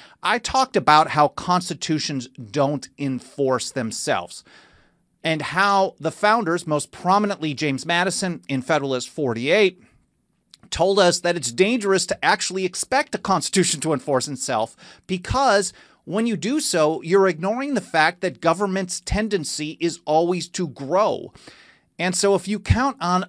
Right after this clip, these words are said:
a piece of paper, even with the most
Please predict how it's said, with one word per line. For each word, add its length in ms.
a 160
piece 460
of 180
paper, 560
even 320
with 200
the 80
most 300